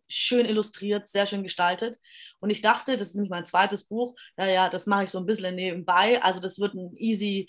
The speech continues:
Geschäft quasi, weil ein Workbook ist ja nicht so viel Text. <laughs> Aber ein Workbook hat halt eine andere Energie, hab mich da so selbst ein bisschen belogen, weil du musst die Leute ja auch hinführen, dass sie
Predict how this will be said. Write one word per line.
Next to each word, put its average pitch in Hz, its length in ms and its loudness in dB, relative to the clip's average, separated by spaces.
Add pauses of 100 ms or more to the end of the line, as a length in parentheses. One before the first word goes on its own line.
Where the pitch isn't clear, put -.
(300)
Geschäft 226 540 2
quasi, 247 640 6 (240)
weil 196 360 2
ein 190 200 -2
Workbook 202 480 0
ist 196 140 -4
ja 185 100 0
nicht 180 180 -6
so 185 120 -4
viel 165 160 -6
Text. - 460 -2 (100)
<laughs> 202 840 -2
Aber 202 220 4
ein 196 140 2
Workbook 220 440 0
hat 214 140 2
halt 202 120 4
eine 185 140 -2
andere 208 240 -2
Energie, 196 500 0 (200)
hab - 120 0
mich 208 120 -2
da 196 140 0
so 202 200 0
selbst 202 400 2
ein 240 100 -6
bisschen 226 200 0
belogen, 233 580 2
weil 180 300 2 (200)
du 202 80 -2
musst 220 220 -2
die 208 60 -4
Leute 202 300 2
ja 190 140 4
auch - 180 -4
hinführen, 226 580 2
dass 170 160 -4
sie 170 180 -8